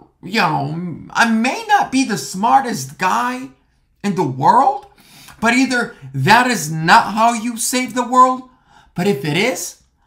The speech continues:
I want to get in on it. How can I save the world by, um, I don't know, going on cruise trips with my wife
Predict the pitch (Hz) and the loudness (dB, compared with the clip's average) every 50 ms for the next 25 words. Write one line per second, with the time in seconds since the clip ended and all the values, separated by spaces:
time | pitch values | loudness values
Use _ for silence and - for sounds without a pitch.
0 | _ _ - 175 208 240 247 302 359 - - - - 143 - - 147 185 262 392 | _ _ -6 -4 -4 -4 -4 -6 -8 -6 -8 -6 -6 -6 -6 -6 -6 -6 -6 -6
1 | 381 - - 180 - - _ _ _ _ _ _ _ _ _ _ _ _ _ _ | -6 -6 -6 -8 -10 -16 _ _ _ _ _ _ _ _ _ _ _ _ _ _
2 | _ _ _ _ _ _ _ _ _ _ - - - - - - - 339 415 466 | _ _ _ _ _ _ _ _ _ _ -20 -20 -20 -20 -14 -4 2 4 4 4
3 | 466 - - 240 220 214 262 - - 480 440 - - - 262 269 254 196 226 233 | 4 2 0 0 2 4 6 6 4 4 2 0 -4 -2 -2 -2 -2 -2 -2 0
4 | 214 240 254 247 247 247 240 202 180 214 220 220 214 208 202 196 175 147 - - | 4 4 4 4 4 2 0 0 2 2 2 2 4 4 2 2 2 -2 -10 -16
5 | _ - - - 226 240 220 175 170 233 233 226 - - - - - - 226 226 | _ -8 0 4 4 4 4 4 0 0 0 0 -4 -10 -14 -4 2 2 4 4
6 | 214 180 160 139 135 - 208 247 247 - - - - 208 202 247 262 254 - - | 4 0 -2 -4 -4 -2 0 0 0 0 -2 -6 -4 -4 -2 -2 -2 -4 -6 -10
7 | 180 - - 165 160 147 139 143 185 226 262 370 - - - _ | -8 -4 0 0 0 2 2 4 4 4 4 2 -4 -10 -16 _